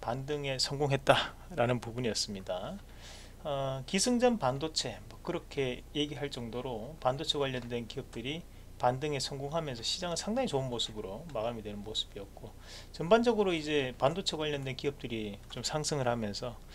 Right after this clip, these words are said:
어, 대형주를 매매하거나 또는 이제 반도체 관련,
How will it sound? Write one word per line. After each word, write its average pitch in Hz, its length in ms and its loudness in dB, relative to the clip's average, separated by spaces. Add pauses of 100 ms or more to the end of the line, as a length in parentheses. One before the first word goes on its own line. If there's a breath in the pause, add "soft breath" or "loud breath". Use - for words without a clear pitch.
(380 loud breath)
어, 127 220 2
대형주를 175 920 4
매매하거나 123 720 0 (100)
또는 139 220 -2
이제 120 200 -4
반도체 147 440 0
관련, 123 500 0